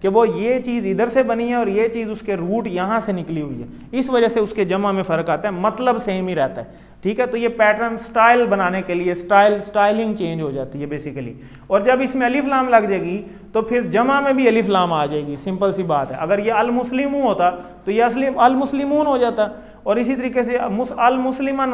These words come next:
अल मुस्लिमा होता या अल मुस्लिमी होता तो यहाँ पे अल मुस्लिमीन हो जाता, ठीक है। तो ये आगे चल के भी आप देख लेंगे। जैसे मुस्लिम है तो यहाँ से दो जमा बन सकती हैं, कौन कौन सी? मुस्लिमून और मुस्लिमीन।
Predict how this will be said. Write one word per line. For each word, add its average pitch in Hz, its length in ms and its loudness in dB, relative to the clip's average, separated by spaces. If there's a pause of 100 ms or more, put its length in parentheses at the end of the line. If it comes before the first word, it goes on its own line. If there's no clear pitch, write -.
अल 240 200 2
मुस्लिमा 262 400 -2
होता 196 300 2
या 208 160 0
अल 226 140 0
मुस्लिमी 233 540 -2
होता 165 300 -2 (400)
तो 185 60 0
यहाँ 214 280 2
पे 233 200 4
अल 226 240 0
मुस्लिमीन 220 720 -2
हो 165 200 -4
जाता, 123 300 -8 (400)
ठीक 233 180 -6
है। 247 80 4 (300)
तो 185 80 -4
ये 214 100 -4
आगे 202 280 0
चल 185 180 -4
के 175 120 -4
भी 175 120 -4
आप 156 340 -4
देख 156 220 -6
लेंगे। 123 280 -12
जैसे 185 260 -2
मुस्लिम 240 420 0
है 202 140 0 (880)
तो 185 60 -4
यहाँ 208 260 2
से 233 100 0
दो 240 180 6
जमा 254 240 4
बन 226 200 2
सकती 226 300 -4
हैं, 220 300 -10
कौन 220 240 0
कौन 247 160 0
सी? 262 140 -4 (720)
मुस्लिमून 233 720 2
और 262 280 4 (300)
मुस्लिमीन। 196 760 0